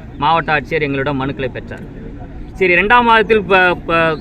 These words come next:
அந்த, அந்த மனுக்களை பெற்று இதுவரை எந்த ஒரு நடவடிக்கை எடுக்கல. தொடர்ந்து இப்பொழுது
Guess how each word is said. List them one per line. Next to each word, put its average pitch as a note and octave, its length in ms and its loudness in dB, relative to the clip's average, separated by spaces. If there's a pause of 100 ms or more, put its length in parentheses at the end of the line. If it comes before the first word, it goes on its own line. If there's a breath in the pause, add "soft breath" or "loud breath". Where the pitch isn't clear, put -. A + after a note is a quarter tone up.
(180)
அந்த, C#3+ 380 -2
அந்த D3 200 -2
மனுக்களை G3 440 2
பெற்று F#3+ 340 2
இதுவரை A3+ 400 6
எந்த F#3+ 200 6
ஒரு G3 120 6
நடவடிக்கை E3+ 460 2
எடுக்கல. A#2 240 -6 (440)
தொடர்ந்து B3 600 4 (400)
இப்பொழுது E3+ 680 2